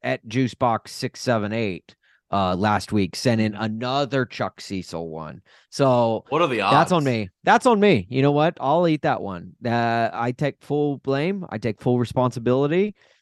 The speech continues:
Speaker 1: and, um, I apologize. If you would like to submit a so title, um, one that's extremely unique and more unique than, uh, Chuck Cecil flipping one off. If, I swear, if anyone else sends in Chuck Cecil flipping someone off, I'm gonna be pissed.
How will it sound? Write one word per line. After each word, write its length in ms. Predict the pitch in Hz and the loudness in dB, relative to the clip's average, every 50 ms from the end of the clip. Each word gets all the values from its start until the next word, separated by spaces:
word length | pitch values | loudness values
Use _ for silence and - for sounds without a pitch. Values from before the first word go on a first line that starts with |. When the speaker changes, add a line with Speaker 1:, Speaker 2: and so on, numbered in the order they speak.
| _ _ _ | _ _ _
Speaker 1:
and, 560 | 120 120 120 123 123 123 123 123 123 120 110 139 | -12 -10 -10 -8 -8 -6 -6 -4 -6 -6 -6 -6
um, 600 | 123 123 117 117 120 120 120 120 120 117 110 107 _ _ _ _ _ | -4 -2 -2 0 0 0 -2 -2 -4 -6 -10 -12 _ _ _ _ _
I 120 | - 123 135 | 0 2 2
apologize. 720 | 123 107 139 156 165 151 - 113 92 87 82 87 - - - | 4 6 6 6 6 6 4 2 0 0 0 -4 -6 -4 -2
If 160 | 123 107 107 | 0 2 4
you 100 | 123 139 | 6 6
would 120 | 147 147 | 6 8
like 160 | 156 147 139 - | 6 6 4 4
to 100 | 147 131 | 0 -2
submit 420 | - - 123 117 117 127 139 - | -2 -2 -2 0 0 0 0 0
a 120 | 147 135 120 | -2 -4 -4
so 260 | - - 131 127 139 | -4 -2 -4 -4 -4
title, 540 | 131 151 151 139 147 151 156 175 185 185 - _ _ _ _ _ _ _ _ _ _ _ _ | -2 -2 -2 -2 0 0 -2 -2 -2 -4 -6 _ _ _ _ _ _ _ _ _ _ _ _
um, 340 | 110 110 110 107 107 107 120 | -8 -6 -4 -6 -6 -6 -4
one 200 | 120 113 123 127 | -2 -2 0 0
that's 260 | 127 123 117 - - | 0 0 -2 -2 -4
extremely 580 | 123 - - - - - 185 202 208 202 190 170 | -8 -8 -8 -10 -4 2 2 4 4 4 4 2
unique 520 | 143 131 123 113 107 107 120 151 - - - | 2 2 0 2 2 2 0 0 -2 -6 -10
and 120 | - 110 | -8 -6
more 220 | 113 117 120 127 127 | -4 -2 0 0 0
unique 400 | 127 127 127 123 120 117 110 - | 0 0 -2 -2 -2 -2 -2 -4
than, 380 | 117 117 113 110 107 107 107 - | -2 -2 -2 -2 -4 -8 -10 -6
uh, 200 | - 107 107 104 | -2 0 0 0
Chuck 260 | 98 - 131 113 - | 0 0 -2 -2 -2
Cecil 300 | - - 127 120 - 120 | -4 -8 -8 -8 -8 -10
flipping 320 | 101 - 123 113 113 113 104 | -10 -8 -6 -6 -4 -4 -4
one 100 | 104 104 | -4 -4
off. 160 | 110 110 - - | -4 -4 -2 -2
If, 120 | 139 143 - | -2 -2 -2
I 100 | - 151 | -2 -6
swear, 320 | - - 185 175 151 135 | -4 0 4 4 4 4
if 80 | 120 107 | 4 2
anyone 280 | 151 156 185 208 208 180 | 2 2 2 2 2 2
else 200 | 165 156 143 - | 2 0 0 -2
sends 260 | - 151 139 123 117 | -2 -2 -2 -2 0
in 180 | 131 120 117 | -2 -2 -4
Chuck 280 | - - - 123 - - | -4 -4 -6 -6 -6 -6
Cecil 480 | - - 120 113 - - 131 127 123 - - - - - - - | -8 -8 -6 -6 -2 -2 0 0 -2 -2 -6 -6 -6 -6 -6 -2
flipping 340 | - 147 131 - - 139 127 | 0 0 0 2 0 -2 0
someone 260 | 117 - 127 117 113 | 0 0 0 0 0
off, 200 | 113 107 98 92 | 0 0 -2 -2
I'm 100 | - 107 | -2 0
gonna 280 | 117 120 120 113 107 104 | 0 2 2 2 0 -2
be 0 | - | -2
pissed. 360 | 110 101 90 87 - - - | -2 -2 -4 -4 -6 -6 -8